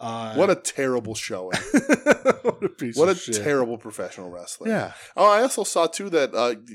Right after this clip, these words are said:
Speaker 2: that Gable Stevenson's going back to amateur wrestling.
Speaker 1: I saw,
Speaker 2: 'Cause
Speaker 1: yeah.
Speaker 2: that was a,
Speaker 1: Ugh.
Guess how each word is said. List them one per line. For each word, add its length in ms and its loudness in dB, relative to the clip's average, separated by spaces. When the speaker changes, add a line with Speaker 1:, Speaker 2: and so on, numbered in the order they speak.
Speaker 2:
that 260 -2
Gable 320 -2
Stevenson's 440 -6
going 220 -2
back 220 -2
to 260 -4
amateur 380 -2
wrestling. 440 -4
Speaker 1:
I 20 -4
saw, 560 -2
Speaker 2:
'Cause 80 -2
Speaker 1:
yeah. 280 2
Speaker 2:
that 280 2
was 180 -6
a, 400 -4
Speaker 1:
Ugh. 60 -16